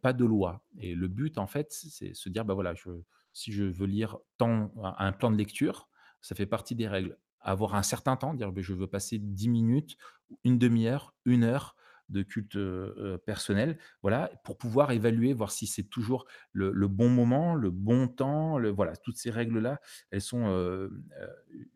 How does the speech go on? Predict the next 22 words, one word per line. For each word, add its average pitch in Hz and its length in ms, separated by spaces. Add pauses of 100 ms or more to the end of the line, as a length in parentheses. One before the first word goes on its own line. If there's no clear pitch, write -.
(200)
u-, 113 200
u-, 107 120
très 123 240
utiles. 101 320 (720)
Et 110 80
puis, 151 280 (360)
penser 143 560
aussi, 104 360
quand 95 200
on 95 80
prie, 143 400
à 98 120
utiliser 104 420
toutes - 260
les 120 60
facettes, - 580 (460)
heu, 90 500
de 92 200
la, 92 480
de 95 180
la 90 120
prière, 117 640